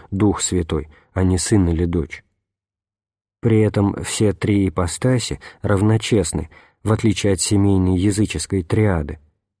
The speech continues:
Поэтому, кроме числа три, в этих триадах нет ничего общего со Святой Троицей.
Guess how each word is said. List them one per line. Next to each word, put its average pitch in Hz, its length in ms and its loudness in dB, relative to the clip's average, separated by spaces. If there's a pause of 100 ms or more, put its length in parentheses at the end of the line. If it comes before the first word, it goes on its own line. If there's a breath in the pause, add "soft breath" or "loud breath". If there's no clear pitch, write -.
(520)
Поэтому, 104 680 2 (100)
кроме 98 560 2
числа 101 600 -2
три, 123 380 0 (380 loud breath)
в 107 120 2
этих 98 300 0
триадах 107 560 0
нет 104 240 2
ничего 107 560 2
общего 82 360 -4
со 87 160 -6
Святой 92 400 -2
Троицей. 85 640 -2